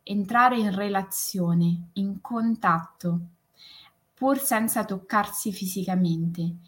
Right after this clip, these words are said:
Da lontano lo sguardo ci permette di capire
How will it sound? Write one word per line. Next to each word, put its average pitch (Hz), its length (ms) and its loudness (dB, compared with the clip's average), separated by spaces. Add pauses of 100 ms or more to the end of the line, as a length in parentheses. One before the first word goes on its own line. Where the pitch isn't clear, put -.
(280)
Da 190 180 4
lontano 214 880 4 (240)
lo 202 180 -2
sguardo 226 720 4
ci 233 180 -4
permette 214 560 -4
di 202 140 -2
capire 185 760 2